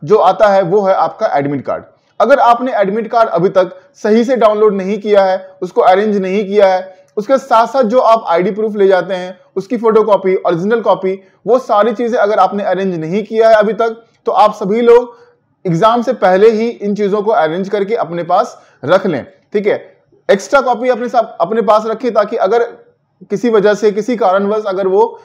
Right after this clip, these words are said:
स्पॉइल हो जाता है तो आपके पास अगर एक्स्ट्रा कॉपी रहेगा तो वो आपको मदद ही करेगा, क्योंकि कई सारे सेंटर्स ऐसे पड़ते हैं, आपको दूसरे शहर जाना है, वहाँ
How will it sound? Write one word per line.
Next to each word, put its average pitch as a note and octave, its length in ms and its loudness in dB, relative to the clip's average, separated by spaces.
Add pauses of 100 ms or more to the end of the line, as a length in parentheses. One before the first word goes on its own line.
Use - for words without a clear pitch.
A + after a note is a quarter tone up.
(140)
स्पॉइल G3+ 400 2
हो F#3+ 200 -2
जाता G3+ 360 0
है F#3 60 -4
तो - 340 -8
आपके F#3 200 0
पास A3 180 -4
अगर G#3+ 140 -2
एक्स्ट्रा G3+ 280 -2
कॉपी F#3+ 260 -2
रहेगा F3+ 280 0
तो G3+ 100 -4
वो G3 120 0
आपको G3 600 -4
मदद E3+ 280 0
ही A3+ 60 -2
करेगा, A3 360 2 (360)
क्योंकि A#3+ 360 0 (300)
कई A3+ 160 2
सारे A#3+ 280 2
सेंटर्स A3 420 -4
ऐसे G3+ 240 -2
पड़ते F#3 320 -2
हैं, G#3 120 -4
आपको F3 280 0
दूसरे F#3+ 280 0
शहर G3+ 200 -4
जाना F3+ 220 -2
है, E3+ 340 -8 (160)
वहाँ F#3 200 2